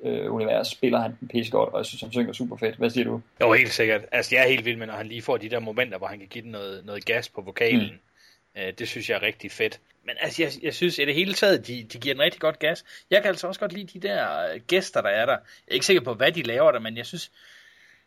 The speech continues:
Speaker 2: jeg synes, de, de, de er rigtig godt med i sangen også. Og det, det giver sgu noget hyggeligt her. Det giver noget,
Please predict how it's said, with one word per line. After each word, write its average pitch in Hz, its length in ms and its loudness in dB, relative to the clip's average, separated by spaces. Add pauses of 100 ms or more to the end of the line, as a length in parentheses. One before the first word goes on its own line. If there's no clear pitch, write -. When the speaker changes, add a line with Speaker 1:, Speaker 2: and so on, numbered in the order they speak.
Speaker 2:
jeg 127 80 -6
synes, 147 120 -8
de, 175 140 -8 (280)
de, 175 340 -8
de 170 100 -8
er 156 80 -4
rigtig 170 240 -6
godt 160 220 0
med 170 160 4
i 170 80 0
sangen 143 420 0
også. 110 320 -8 (200)
Og - 120 -10
det, - 300 -12
det 156 80 -14
giver 190 180 4
sgu - 140 -10
noget 131 180 -8
hyggeligt 151 320 -2
her. 131 200 2
Det 123 160 -10
giver 175 200 2
noget, 107 720 -6